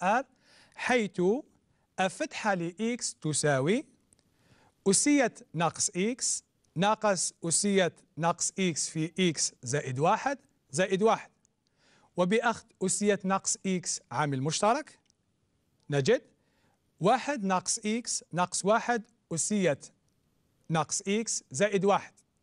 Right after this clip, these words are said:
أي ناقص إكس في أسية ناقص إكس زائد واحد، ويساوي ناقص إكس على أسية إكس زائد واحد.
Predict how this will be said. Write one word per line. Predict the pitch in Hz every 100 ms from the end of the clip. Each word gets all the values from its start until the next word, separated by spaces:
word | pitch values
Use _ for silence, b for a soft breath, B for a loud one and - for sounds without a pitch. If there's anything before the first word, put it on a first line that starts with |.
| _ _ _ _ _ _ _ 156
أي | 165 208 247 _ _ _ -
ناقص | 190 185 - 196
إكس | 202 214 - _
في | - 156 151
أسية | 139 208 196 135 - -
ناقص | 170 170 - -
إكس | 208 208 - 139
زائد | 170 214 208 190
واحد، | 185 113 - _ _ _ _ _ _ _ _ _ _ _ _ _ _ _ _ _ _ _ _ _ _ -
ويساوي | 170 160 - 202 220 247 277 _ _ -
ناقص | 185 190 - -
إكس | 196 165 - -
على | 135 165 156 -
أسية | 156 - 190 175 -
إكس | 185 147 - - _
زائد | 123 151 135 131
واحد. | 180 196 294